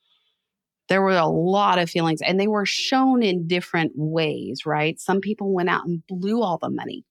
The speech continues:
very quickly because they had so much guilt and shame, and they just wanted the individual back.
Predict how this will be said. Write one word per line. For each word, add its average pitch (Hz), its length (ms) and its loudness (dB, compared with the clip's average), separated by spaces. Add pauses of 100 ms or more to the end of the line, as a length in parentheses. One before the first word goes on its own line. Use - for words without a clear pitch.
very 185 240 0
quickly - 580 -10 (120)
because 170 240 -2
they 156 100 0
had 160 240 -2
so 170 140 -2
much 165 320 -2
guilt 165 320 -2
and 143 120 -2
shame, 160 360 0
and 143 80 2
they 147 100 0
just 156 180 -4
wanted 165 220 -2
the 156 80 -2
individual 160 400 -4
back. 131 180 -4